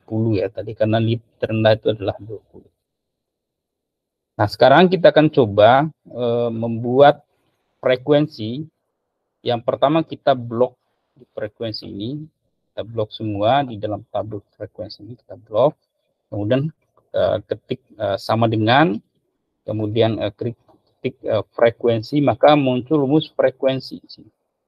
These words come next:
Frekuensi. Nah, nah, ketika kita, eh, double klik frekuensi, maka muncul di bawahnya da-,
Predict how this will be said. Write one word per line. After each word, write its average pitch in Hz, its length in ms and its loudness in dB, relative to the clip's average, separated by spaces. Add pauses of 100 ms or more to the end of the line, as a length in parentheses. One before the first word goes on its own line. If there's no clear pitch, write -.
(840)
Frekuensi. 113 640 -4 (560)
Nah, 98 400 -4 (720)
nah, 101 160 -4
ketika 165 400 2
kita, 160 300 4 (180)
eh, 127 480 2
double 131 400 0
klik 131 320 -6
frekuensi, 117 560 -4
maka 160 320 4
muncul 143 400 -4
di 139 160 -6
bawahnya 131 480 2
da-, 127 240 -6